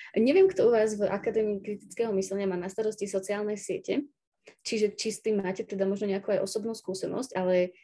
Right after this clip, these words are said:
keby sa tak náhodou pod vašim príspevkom zvrtol nejaký hejterský komentár a vy ste ten človek ako keby zodpovedný za to, akým smerom sa to teraz bude vyvíjať, tak čo by si ty urobil? Alebo máš takúto skúsenosť vlastne už?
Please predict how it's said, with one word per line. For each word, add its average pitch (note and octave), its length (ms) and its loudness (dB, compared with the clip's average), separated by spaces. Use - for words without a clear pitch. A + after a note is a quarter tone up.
keby C4+ 220 2
sa C#4+ 100 4
tak A#3+ 160 -2
náhodou G#3 480 0
pod F#3+ 160 0
vašim G#3 320 -2
príspevkom G3 480 -2
zvrtol G3 560 0
nejaký F#3 320 -6
hejterský G3 480 -2
komentár E3+ 640 -4
a F3 80 -2
vy A3+ 400 -8
ste C4 240 0
ten G#3+ 240 -2
človek F#3 400 0
ako F#3+ 240 -6
keby G3 240 -2
zodpovedný F#3+ 480 0
za F3+ 160 -4
to, F#3+ 160 -6
akým G#3 240 -4
smerom G3 320 -4
sa F#3+ 80 2
to F#3+ 80 -6
teraz F3+ 320 -6
bude F3 160 -4
vyvíjať, E3 500 -6
tak - 320 -4
čo D4 100 6
by C#4 140 4
si G#3+ 160 -2
ty - 80 0
urobil? F3 400 2
Alebo F3 240 2
máš F#3+ 240 2
takúto A3 240 -2
skúsenosť G3 560 -2
vlastne F#3+ 400 -2
už? E4+ 160 -4